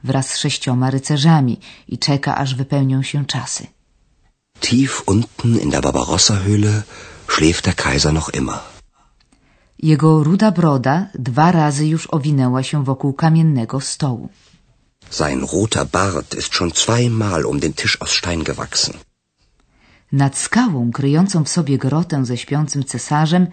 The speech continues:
Speaker 1: stale krążą kruki.
Speaker 2: Draußen fliegen Raben um den Berg.
Speaker 1: Raz na sto lat cesarz wysyła z jaskini karła.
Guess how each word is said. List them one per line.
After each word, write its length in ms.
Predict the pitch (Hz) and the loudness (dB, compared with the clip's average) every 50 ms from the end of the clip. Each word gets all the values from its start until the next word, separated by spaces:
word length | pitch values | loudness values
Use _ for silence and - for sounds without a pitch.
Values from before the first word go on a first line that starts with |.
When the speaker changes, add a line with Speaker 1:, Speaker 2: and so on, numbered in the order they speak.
| - - - - - | -4 -20 -20 -18 -12
Speaker 1:
stale 460 | - - - - 160 175 196 220 233 | -10 -8 -4 0 2 2 4 2 2
krążą 500 | 233 - - 156 160 160 151 170 190 196 | 0 -2 0 0 2 2 2 2 2 2
kruki. 520 | 196 - - 214 190 - - - - - - _ _ _ _ _ _ _ _ _ _ _ _ _ _ _ _ _ _ _ - | 2 0 -2 -4 -4 -4 -6 -12 -12 -14 -14 _ _ _ _ _ _ _ _ _ _ _ _ _ _ _ _ _ _ _ -8
Speaker 2:
Draußen 440 | - 78 78 87 90 - - 117 107 | -4 -2 0 2 2 2 2 2 2
fliegen 340 | - - 131 120 135 131 | 2 2 2 4 4 2
Raben 320 | 120 127 123 113 - 78 58 | 2 2 0 0 0 0 -2
um 120 | 53 65 | -2 -2
den 140 | 65 64 62 | -2 -4 -4
Berg. 420 | - - 65 - - - - - - - - _ _ _ _ _ _ _ _ _ _ _ _ _ _ _ _ _ _ _ - | -4 -6 -6 -8 -10 -12 -18 -20 -20 -20 -20 _ _ _ _ _ _ _ _ _ _ _ _ _ _ _ _ _ _ _ 0
Speaker 1:
Raz 500 | 139 156 185 233 240 - - - - - - | 4 4 4 4 4 0 -6 -8 -8 -8 -4
na 180 | 147 135 127 131 | -2 0 0 0
sto 320 | - - - - 247 240 | -2 -4 -2 0 2 4
lat 400 | 190 147 139 165 - - - - _ | 4 4 2 0 -2 -6 -12 -20 _
cesarz 560 | - - 202 214 214 - - 240 240 214 190 | -2 2 2 2 2 2 -2 -4 -2 -2 -4
wysyła 440 | 131 131 120 - - 156 165 170 165 | -4 -4 -4 -2 0 0 2 0 0
z 80 | 135 | 0
jaskini 520 | 131 127 117 - - - - 139 147 165 165 | -2 -4 -4 -6 -6 -4 -2 0 0 0 -2
karła. 440 | - - 131 117 117 113 - 127 | -4 -6 -8 -6 -6 -8 -8 -10